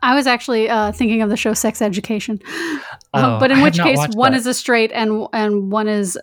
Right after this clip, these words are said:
Speaker 1: the gay kid he's bullying, and it's very toxic. And I was surprised that I eventually grew to like this couple as much as I did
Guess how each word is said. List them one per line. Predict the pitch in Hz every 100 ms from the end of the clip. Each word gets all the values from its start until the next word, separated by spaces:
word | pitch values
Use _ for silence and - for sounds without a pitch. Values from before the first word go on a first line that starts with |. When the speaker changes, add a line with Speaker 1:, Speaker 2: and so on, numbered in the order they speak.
| -
Speaker 1:
the | 220 175 190 208
gay | 190 175 214
kid | 208 226 180
he's | 208 170
bullying, | 233 240 226 196 196
and | 226 208
it's | 202
very | 196 208 208 214
toxic. | 220 185 - - 202 -
And | - 208 202
I | 220 208
was | 208
surprised | - 208 - 214 208 208 214 - -
that | 226
I | 214 214
eventually | 214 214 - 233
grew | 190 214
to |
like | 208 202 208
this | 208
couple | 233 214 208
as | 196
much | 208 -
as | 202
I | 202
did | 190 196